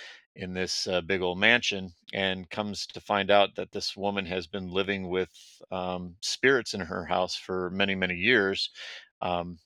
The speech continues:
living in harmony with these spirits. And, um, there is some, some dark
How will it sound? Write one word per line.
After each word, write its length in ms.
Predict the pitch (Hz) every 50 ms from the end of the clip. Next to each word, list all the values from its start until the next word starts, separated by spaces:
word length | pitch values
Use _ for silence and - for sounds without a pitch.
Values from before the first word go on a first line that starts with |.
| _ _
living 260 | 104 107 107 104 101 95
in 80 | 90
harmony 380 | 87 - 160 185 185 147 110 92
with 140 | 85 85 -
these 160 | - 92 -
spirits. 600 | - - 95 92 92 - - - - - - - _ - -
And, 580 | - 98 95 92 92 92 92 92 90 92 90 85 - - -
um, 340 | 90 87 90 90 87 85 - _ _ _ _ -
there 180 | 113 113 117 117
is 100 | 113 -
some, 300 | - 110 101 95 90 85 - _ _ - - - - - - - _
some 220 | - - 131 120 101
dark 300 | 127 120 117 113 -